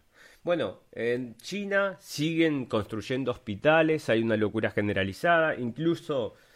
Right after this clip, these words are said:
este, el actor de artes marciales, ¿cómo se llama? Eh, el muy famoso, Jackie Chan, el chino, chi-, un chino que ama China, este chino ama China.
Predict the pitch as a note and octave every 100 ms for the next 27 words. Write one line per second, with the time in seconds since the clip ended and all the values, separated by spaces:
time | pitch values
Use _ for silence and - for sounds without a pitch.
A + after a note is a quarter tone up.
0 | - _ _ C3 C3+ - C3 G2+ B2 A#2
1 | A2 - D#3 D#3 C#3+ A#2+ _ _ _ _
2 | _ _ - - - C3+ B2+ C#3+ D3 C#3+
3 | A2 G#2+ G#2+ - C#3 D#3 C#3 A2+ - -
4 | - - _ _ _ _ _ G#2+ G#2+ G#2
5 | F#2+ C3 C3+ B2 A2 A2+ G#2+ A2 G#2+ G#2
6 | G2+ G2+ G2+ _ _ A#2 C#3 G2 G2+ A#2+
7 | - F#2+ - D3+ D3+ A#2 F#3 F#3+ A2+ E2
8 | - _ _ _ _ _ _ - E2+ -
9 | F#3 C#3+ A2+ - - - A3+ A3 F#3 C#4
10 | D#4 F#3 F3 B2 - B3+ B2 G2+ G#2+ _
11 | _ _ D3+ - D3 - G#3+ B3 A3 B2+
12 | D#3+ E3 B2 B2 G#2 F2+